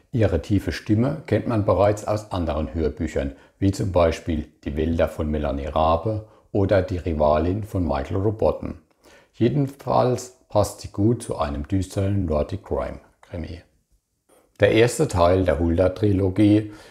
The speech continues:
hat eine Laufzeit von sieben Stunden und drei Minuten und erscheint am siebenundzwanzigsten fünften zweitausendzwanzig. Wenn euch die Hörprobe gefallen hat, dann gebt einen Daumen nach oben. Ich wünsche euch viel Spaß mit dem Hörbuch.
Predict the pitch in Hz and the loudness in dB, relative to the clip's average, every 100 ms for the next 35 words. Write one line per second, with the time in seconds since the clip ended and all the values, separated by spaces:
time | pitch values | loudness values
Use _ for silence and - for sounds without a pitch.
0 | - - 101 - 87 78 73 - - 110 | -14 -4 -2 0 0 0 0 0 2 2
1 | - 87 82 - 143 143 113 - 110 104 | 2 -2 -2 0 0 0 -2 0 0 2
2 | 101 87 - - - 87 90 85 78 73 | 0 0 -4 -6 0 2 4 2 0 -2
3 | 71 71 - 104 104 85 101 107 127 - | -8 -12 -6 -4 -4 -2 2 2 2 -4
4 | 80 - 120 123 107 - 90 82 - - | -4 -2 0 0 -2 -2 -2 -4 -8 -14
5 | - - - 117 110 - 117 - 117 101 | -10 -6 -2 -2 -2 -6 -8 -2 -2 0
6 | 92 98 156 - 92 78 69 - - - | 0 -2 -4 -4 -2 -2 -4 -12 -18 -20
7 | _ _ _ _ _ - - - - 104 | _ _ _ _ _ -20 -20 -12 2 4
8 | 143 143 - 85 98 117 - - 85 90 | 6 4 4 2 4 4 2 2 0 0
9 | 98 107 123 117 110 - 80 82 104 - | 2 2 2 0 -2 -2 -2 0 -2 -2
10 | 131 127 120 95 104 123 110 - 90 80 | -2 0 4 4 4 2 0 0 0 -2
11 | 76 - - - _ _ - - 90 - | -6 -10 -18 -20 _ _ -10 -2 -2 0
12 | - - 80 71 - 92 117 - 143 127 | -4 -2 -4 -4 2 4 4 0 -4 0
13 | 120 123 127 135 139 | 2 2 4 2 2